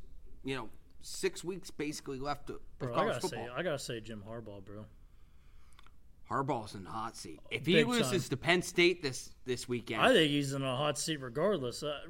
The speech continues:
Speaker 2: before even this tomorrow's game against Penn State.
Speaker 1: Here, here's the thing. If, if he goes into Happy Valley and wins and pulls off the upset against Penn State,
Speaker 2: I don't see it
Speaker 1: I
Speaker 2: happening.
Speaker 1: think that would save his job,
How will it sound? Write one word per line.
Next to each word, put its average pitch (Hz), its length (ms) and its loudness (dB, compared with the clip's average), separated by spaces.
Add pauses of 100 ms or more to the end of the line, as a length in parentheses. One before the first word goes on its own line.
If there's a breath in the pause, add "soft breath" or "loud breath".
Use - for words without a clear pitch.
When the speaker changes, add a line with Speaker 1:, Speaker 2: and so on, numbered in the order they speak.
Speaker 2:
before 196 420 6
even 135 320 4 (160)
this 151 260 -2 (160)
tomorrow's 135 440 0
game 131 180 0
against 123 240 -6
Penn 139 180 -4
State. 127 240 -4
Speaker 1:
Here, 170 120 4 (100)
here's 185 220 4
the 170 100 4
thing. 113 140 -4
If, 135 120 2 (200)
if 135 160 0
he 180 80 8
goes 190 260 6
into 165 140 2
Happy 139 280 2
Valley 127 360 2
and 104 120 -6
wins 127 300 0 (180)
and 117 160 -8
pulls 143 300 0
off 131 300 6 (100)
the 117 80 0
upset 135 560 0 (100)
against 123 320 -2
Penn 131 160 -2
State, 131 400 -2 (680)
Speaker 2:
I - 120 -16
don't 120 100 -10
see - 140 -12
it 98 140 -10
Speaker 1:
I 127 120 6
Speaker 2:
happening. 104 260 -8
Speaker 1:
think 175 320 6 (220)
that 147 260 4
would 147 160 -2
save 135 320 0
his 117 160 -6
job, 87 320 -4